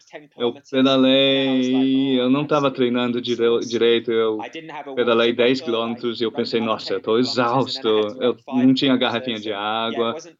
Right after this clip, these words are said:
Speaker 1: wasn't very fast,
Speaker 2: né?
Speaker 1: but I
Speaker 2: Depois
Speaker 1: just
Speaker 2: desses
Speaker 1: remember
Speaker 2: dez quilômetros eu
Speaker 1: thoroughly
Speaker 2: tive que
Speaker 1: enjoying it.
Speaker 2: correr cinco.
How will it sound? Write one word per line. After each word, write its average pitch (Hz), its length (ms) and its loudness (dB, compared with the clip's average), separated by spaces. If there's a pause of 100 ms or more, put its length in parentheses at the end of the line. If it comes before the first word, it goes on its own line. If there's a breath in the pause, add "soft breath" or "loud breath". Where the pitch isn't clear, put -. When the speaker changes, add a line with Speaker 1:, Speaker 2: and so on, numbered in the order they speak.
(160)
Speaker 1:
wasn't 175 240 -16
very 165 200 -12
fast, 143 240 -12
Speaker 2:
né? 113 200 -2
Speaker 1:
but 110 80 -4
I 120 60 2
Speaker 2:
Depois 123 240 0
Speaker 1:
just 120 40 -4
Speaker 2:
desses 127 160 -2
Speaker 1:
remember 120 140 0
Speaker 2:
dez 110 120 0
quilômetros 120 280 -4
eu 120 60 0
Speaker 1:
thoroughly 120 240 -2
Speaker 2:
tive - 20 -18
que 131 80 0
Speaker 1:
enjoying 123 140 -2
it. 110 80 -2
Speaker 2:
correr 123 180 2
cinco. 127 880 0